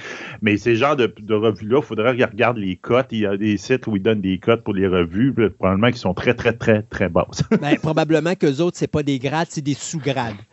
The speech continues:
Speaker 1: <laughs> C'est ça, dans les sous-sols. Euh, étant scientifique, j'ai toujours eu de la misère avec les statistiques. Pour moi, un scientifique, euh, la mathématique, c'est une certitude. Donc, un plus un est égal à deux. Et quand tu dis que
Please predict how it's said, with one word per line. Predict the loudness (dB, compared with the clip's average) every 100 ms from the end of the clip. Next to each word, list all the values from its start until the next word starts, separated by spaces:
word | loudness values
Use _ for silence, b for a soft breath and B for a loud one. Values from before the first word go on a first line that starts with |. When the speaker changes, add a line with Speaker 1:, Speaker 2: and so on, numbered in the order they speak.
| -6
Speaker 1:
<laughs> | -4
C'est | -2 4 4 4
ça, | -2 -8 -8 -14 -16 B B
dans | 0 2
les | 0
sous-sols. | -2 -2 2 2 0 -8 B B B B B 0
Euh, | 2 4 2 0 -6 _ _ _ _ _ _ _ _ _ -2
étant | 0 2
scientifique, | 2 0 -2 -2 -4 -2
j'ai | -6
toujours | -4 -6 0
eu | 0
de | 2
la |
misère | 0 2 2
avec | 0 -6
les | -6
statistiques. | -4 -6 -6 -18 -20 -20 _ 0
Pour | 2
moi, | 4 2
un | 2
scientifique, | 2 -2 -2 -4 -2 -2 2
euh, | 2 2 0
la | 0 2
mathématique, | 2 2 -2 -2 -2 -2
c'est | -2 -2
une |
certitude. | 0 0 -2 -10 -2 -2 2
Donc, | 0 0 0
un | 0 2
plus | -2 0
un | 0
est | 2
égal | 0 2 2 2
à |
deux. | 2 2 2
Et | 2
quand | -2
tu | -2
dis | -4
que | 0